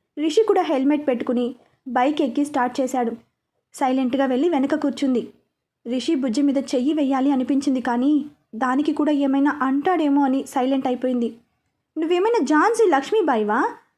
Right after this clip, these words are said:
గాలి వస్తే ఎగిరిపోయేలా ఉన్నావు, చెయ్యేస్తే కరిచేయండిలే, పెట్టుకో," అన్నాడు రిషి. "నీతో ఎలా ఉన్నా తప్పే బాబు," అనుకుంటూ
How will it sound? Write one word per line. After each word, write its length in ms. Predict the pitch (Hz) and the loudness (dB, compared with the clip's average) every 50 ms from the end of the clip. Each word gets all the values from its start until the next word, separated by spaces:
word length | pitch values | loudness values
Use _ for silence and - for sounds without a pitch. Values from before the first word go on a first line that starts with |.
| _ _ - | _ _ -8
గాలి 340 | 208 226 214 233 320 392 381 | -4 0 2 2 4 4 2
వస్తే 240 | 294 247 - 392 359 | 0 0 0 0 0
ఎగిరిపోయేలా 640 | 269 247 240 359 453 427 359 311 277 247 247 294 | 2 2 2 2 2 2 0 0 0 0 0 0
ఉన్నావు, 600 | 339 311 262 269 285 - - - - _ _ - 302 | 0 2 2 2 0 0 -4 -8 -16 _ _ -4 -2
చెయ్యేస్తే 420 | 269 269 285 311 320 311 320 339 | 0 2 2 0 0 0 0 0
కరిచేయండిలే, 600 | - 339 302 320 302 - 359 339 349 320 302 277 247 | 2 2 2 2 2 0 2 2 2 2 2 0 0
పెట్టుకో," 600 | 247 - - 277 277 294 381 349 294 - - - _ _ _ _ - | 0 0 0 0 2 2 2 0 0 -2 -6 -12 _ _ _ _ -8
అన్నాడు 320 | 262 254 254 262 247 247 285 | -6 -4 -2 -2 0 0 0
రిషి. 420 | 262 240 233 233 - 269 233 - - _ _ _ _ _ _ _ _ - | 0 0 -2 -2 -2 -4 -4 -6 -12 _ _ _ _ _ _ _ _ -4
"నీతో 220 | 311 320 302 349 | -4 -2 0 0
ఎలా 400 | 311 277 285 277 285 330 403 427 | 0 0 0 2 2 2 2 2
ఉన్నా 220 | 392 330 302 359 | 2 0 0 0
తప్పే 400 | 370 - 330 285 254 - - 359 | 0 0 -2 -2 -2 0 0 0
బాబు," 420 | 370 311 294 277 269 233 247 247 240 240 _ _ | 0 2 2 0 2 0 0 -2 -4 -8 _ _
అనుకుంటూ 540 | 233 240 240 240 240 254 240 233 247 240 262 | -6 -4 -4 -2 -2 -2 -2 -2 -2 -4 -6